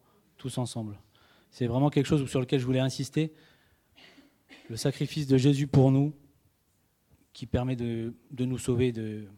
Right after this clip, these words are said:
et de garder nos vies systématiquement. On va reprendre ensemble les, les cinq points, si ça vous va.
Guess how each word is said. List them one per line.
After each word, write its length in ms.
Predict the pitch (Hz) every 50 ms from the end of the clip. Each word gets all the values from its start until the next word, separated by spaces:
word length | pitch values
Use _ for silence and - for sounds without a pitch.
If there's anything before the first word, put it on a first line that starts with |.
| _ _
et 80 | - 120
de 100 | 110 117
garder 380 | 113 127 123 120 127 120 123 120
nos 140 | 123 123
vies 200 | 117 127 139 131 - _ _ _ _ -
systématiquement. 760 | - 127 117 - 131 120 117 - - - - - 113 107 - _ - - - - _ -
On 60 | 117
va 80 | 123 127
reprendre 460 | 123 143 151 147 - 156 160 151 135
ensemble 480 | 139 135 135 - 151 147 139 117 107 101 - _ _ _ _ _ _ _ _ _ _ _ _ _ _ _ _ _ _ _ _ _ -
les, 320 | 131 123 120 117 120 131 - -
les 120 | - 123 117
cinq 280 | - - 139 143 135 139
points, 260 | - - 139 170 190 - _ _ _ _ _ _ _
si 160 | - - 123
ça 120 | 117 - 123
vous 160 | 113 117 113
va. 220 | 110 131 165 -